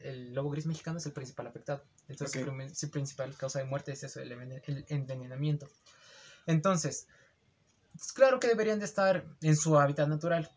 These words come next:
Speaker 1: pero en
Speaker 2: Ujú.
Speaker 1: ocasiones ya no hay un hábitat al que regresar. O sea, por ejemplo, con los ajolotes. Los ajolotes ya están extintos en vida silvestre. Porque su hábitat ya está tan contaminado y también algún pendejo se le ocurrió tirar una puta tilapia ahí en el lago de, eh, de Texcoco.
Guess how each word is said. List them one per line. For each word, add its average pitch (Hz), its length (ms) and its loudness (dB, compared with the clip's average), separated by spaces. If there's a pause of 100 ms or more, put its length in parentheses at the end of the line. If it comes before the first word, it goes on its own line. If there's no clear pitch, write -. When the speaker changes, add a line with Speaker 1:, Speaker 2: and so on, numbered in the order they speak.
Speaker 1:
pero 165 160 6
en 156 80 8
Speaker 2:
Ujú. 160 80 6
Speaker 1:
ocasiones 170 560 0
ya 170 140 4
no 180 80 0
hay 180 160 2
un 175 80 2
hábitat 175 300 -2
al 135 120 -2
que 151 80 0
regresar. 131 480 -4
O 127 60 -12
sea, 135 160 -4
por 143 80 0
ejemplo, 165 220 -2
con 151 80 -2
los 127 120 -2
ajolotes. 139 560 -6
Los 139 160 -6
ajolotes 160 320 -4
ya 156 60 0
están 165 180 0
extintos 170 800 -4
en 131 240 -4
vida 110 160 -8
silvestre. - 560 -8 (1000)
Porque 151 260 2
su 151 100 0
hábitat 175 220 0
ya 160 80 -2
está 160 180 -4
tan 254 220 0
contaminado 233 800 -2
y 147 100 -4
también 165 240 0
algún 175 300 0
pendejo 190 500 -2
se 170 140 -2
le 147 80 2
ocurrió 151 400 0
tirar 151 280 2
una 160 220 0
puta 170 260 -6
tilapia 156 440 -2
ahí 156 240 0
en 151 100 0
el 147 120 -2
lago 147 200 0
de, 147 220 -6 (180)
eh, 135 340 -8
de 143 100 -6
Texcoco. 190 580 -4